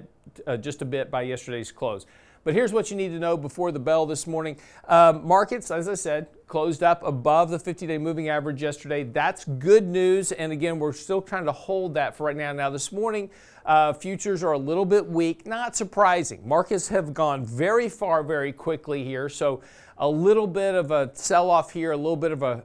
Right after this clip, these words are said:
a retest of support. E-, example, um, w-, won't be surprising. Now, again, you know, we could break back below this fifty-day moving average.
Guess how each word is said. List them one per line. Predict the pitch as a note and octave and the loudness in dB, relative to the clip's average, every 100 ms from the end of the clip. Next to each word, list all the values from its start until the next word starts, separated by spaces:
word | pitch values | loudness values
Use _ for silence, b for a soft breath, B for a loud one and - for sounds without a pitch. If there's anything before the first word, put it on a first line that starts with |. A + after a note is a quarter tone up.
| C3 | -6
a | |
retest | A#2+ E3 F3+ - E3+ E3+ - | -2 -2 -2 -2 -2 -2 -6
of | C3 | -8
support. | - - - E3+ D#3 | -8 -6 0 2 2
E-, | D3 | 0
example, | D3 C#3 B2 D#3 D#3 D#3+ D3 B B - | -4 -6 -2 0 0 -2 -10 B B 2
um, | D#3 D#3 D3 C#3+ | 6 6 4 0
w-, | D#3+ F3+ | -2 0
won't | F3+ F3+ | -2 0
be | F#3+ | -2
surprising. | - D3+ E3 D3+ B2+ B2 | -4 -2 0 0 -4 -6
Now, | D#3 D3 B B - | -4 -6 B B -2
again, | F#3+ A3 E3+ | 0 2 0
you | D#3+ | 0
know, | |
we | D#3 A3 | 0 -2
could | A3+ | -2
break | E3+ G3+ D#3+ | 0 0 2
back | F3+ F3+ E3 | 2 2 0
below | E3+ E3+ | 0 0
this | D3 - | 0 -8
fifty-day | E3 E3 D#3+ | -10 -8 -6
moving | D3 D#3 D3+ | -4 -4 -2
average. | D3 D3 D3+ C#3 | -2 0 -2 -6